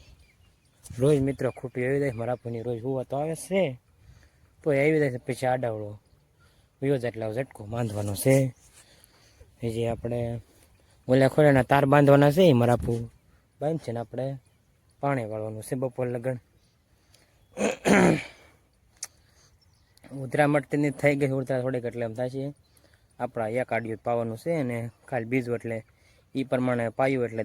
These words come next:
દવા ઈ પ્રમાણે છાંટે હોય ને ખંડની એટલે એમ જ પાવાનું છે. આ પી જાય એટલે આપણે બંધ કરી દઈશું. જો અત્યારનો પરસેવો વળી ગયો. તો હાલો અત્યારમાં આપણે ઘડીક પાણી વાળવા મળવી. ફાઇનલી મિત્રો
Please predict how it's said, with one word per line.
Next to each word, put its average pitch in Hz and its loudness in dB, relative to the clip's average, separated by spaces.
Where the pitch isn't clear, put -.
દવા 123 0
ઈ 117 -10
પ્રમાણે 113 -6
છાંટે 135 -6
હોય 156 -2
ને 143 -6
ખંડની 120 -4
એટલે 110 -8
એમ 135 -2
જ 113 -6
પાવાનું 120 2
છે. 151 0
આ 120 0
પી 151 0
જાય 113 -2
એટલે 110 -6
આપણે 117 -2
બંધ 123 0
કરી 120 -4
દઈશું. 123 -4
જો - -8
અત્યારનો 107 -8
પરસેવો 113 -6
વળી 117 -4
ગયો. 120 -4
તો - -20
હાલો 120 -4
અત્યારમાં 120 -4
આપણે 113 -6
ઘડીક 113 -6
પાણી 113 -4
વાળવા 120 -2
મળવી. 123 -6
ફાઇનલી 175 0
મિત્રો 139 -8